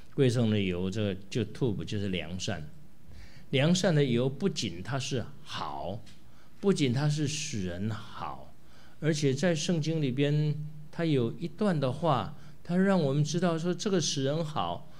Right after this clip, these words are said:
这个除了实质上内容的，内容，生命里边的好以外，更有另外一个，另外一个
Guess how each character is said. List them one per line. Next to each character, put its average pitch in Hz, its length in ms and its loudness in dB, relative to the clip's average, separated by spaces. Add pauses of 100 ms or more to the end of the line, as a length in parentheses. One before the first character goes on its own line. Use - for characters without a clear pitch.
(280)
这 - 160 0
个 170 160 8
除 175 240 2
了 196 140 6
实 - 320 0
质 180 200 0
上 185 360 4
内 247 240 4
容 127 320 4
的， 147 260 0
内 190 220 4
容， 139 180 0 (240)
生 214 260 2
命 208 220 6
里 123 100 2
边 160 140 2
的 151 100 2
好 107 320 -2
以 104 140 2
外， 127 380 0 (400)
更 214 120 6
有 139 160 8
另 175 240 6
外 165 160 6
一 156 120 4
个， 139 360 4 (280)
另 175 340 2
外 170 100 4
一 160 120 2
个 151 160 2